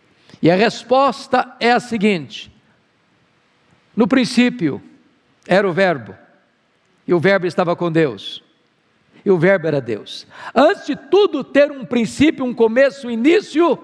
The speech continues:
ele já existia, e ele estava com Deus,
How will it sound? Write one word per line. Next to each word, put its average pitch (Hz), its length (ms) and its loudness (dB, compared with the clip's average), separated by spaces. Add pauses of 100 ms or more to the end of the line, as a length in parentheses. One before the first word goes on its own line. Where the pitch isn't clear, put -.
(460)
ele 294 220 2
já 269 140 0
existia, 254 580 -2 (760)
e 220 120 4
ele 269 140 2
estava 262 420 -2
com 247 160 -4
Deus, 240 540 -4